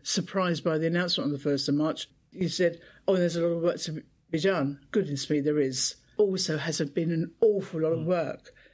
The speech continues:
Speaker 1: looking at this, obviously then commissioning that research to sort of validate any decision going forward. So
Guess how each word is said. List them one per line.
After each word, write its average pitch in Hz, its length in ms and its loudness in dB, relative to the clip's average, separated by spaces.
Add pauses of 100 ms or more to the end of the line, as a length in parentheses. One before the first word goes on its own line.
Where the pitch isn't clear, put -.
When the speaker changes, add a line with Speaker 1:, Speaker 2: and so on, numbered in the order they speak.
Speaker 1:
looking 180 380 -2
at 147 140 -4
this, 147 320 0
obviously 160 520 0
then 156 360 0 (340)
commissioning 180 540 0
that 165 180 0
research 175 640 -2
to 202 80 2
sort 190 160 0
of - 40 -16
validate 175 600 0
any 180 160 0
decision 175 420 -2
going 175 280 2
forward. 147 580 0 (560)
So 170 400 0